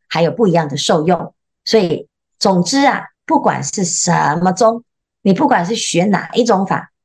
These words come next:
都是需要大量啊，你没有大量呢，你都没有用啦。啊，就讲得再厉害呢，你没有去用，它就没有用哈。所以这个仪式啊，其实是要鼓励大家多修法啊，这样子呢，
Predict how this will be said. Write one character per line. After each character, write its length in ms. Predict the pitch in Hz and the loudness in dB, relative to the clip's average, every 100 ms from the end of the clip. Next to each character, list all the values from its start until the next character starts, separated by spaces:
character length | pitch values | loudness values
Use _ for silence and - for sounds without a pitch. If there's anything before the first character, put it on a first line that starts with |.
| _ | _
都 260 | 196 185 | 0 2
是 260 | 175 180 165 | 0 -2 -4
需 240 | 147 - | -4 -2
要 140 | 165 151 | 0 0
大 300 | - 226 156 | 0 -2 0
量 260 | 180 165 - _ _ _ - | 0 -2 -4 _ _ _ -4
啊， 140 | 208 | 0
你 120 | 226 | 4
没 100 | 262 | 4
有 100 | 339 | 4
大 220 | 285 302 302 | 2 0 2
量 200 | 285 233 | 2 2
呢， 100 | 180 | 0
你 160 | 175 | 0
都 100 | 185 | 2
没 100 | 285 | 2
有 100 | 254 | 4
用 220 | 180 269 185 | 4 4 2
啦。 180 | - - _ _ _ _ - | -2 -8 _ _ _ _ 0
啊， 220 | 220 196 | 2 2
就 160 | 185 | 0
讲 240 | 294 220 180 | 0 0 -2
得 120 | 190 | -4
再 160 | 196 285 | -2 0
厉 220 | 247 247 | 2 2
害 220 | 233 226 | 2 2
呢， 140 | 175 160 - _ _ | 0 -2 -6 _ _
你 100 | 180 | 4
没 100 | 185 | 6
有 140 | 254 180 | 6 4
去 140 | 220 | 2
用， 420 | 196 262 247 - - _ _ | 2 2 2 -2 -10 _ _
它 140 | 156 | -4
就 140 | 165 | 0
没 120 | 160 160 | 2 2
有 120 | 143 | 2
用 500 | 143 226 254 190 - | 4 4 4 2 -4
哈。 240 | 139 - - _ _ | -6 -8 -10 _ _
所 160 | - 185 | 0 0
以 260 | 151 - - _ | 0 -4 -12 _
这 180 | 226 190 | 2 2
个 260 | 160 - - _ | 0 -2 -12 _
仪 180 | 185 | 2
式 300 | 220 - 277 | 2 0 0
啊， 160 | 190 - | 0 -2
其 160 | - 156 | -4 0
实 140 | 170 | 0
是 100 | 165 | 4
要 140 | 220 190 | 2 2
鼓 260 | 247 156 | -2 0
励 140 | 175 190 | 0 2
大 160 | 190 | 0
家 240 | 180 180 - _ - | 0 -2 -4 _ -2
多 160 | 190 | 0
修 380 | 196 - 190 175 | 2 2 2 0
法 400 | 175 - - - _ _ | -2 -4 -6 -10 _ _
啊， 120 | - 147 | -4 -2
这 120 | 285 | 0
样 160 | 320 | 0
子 220 | 226 175 165 | 0 0 0
呢， 220 | 165 | 0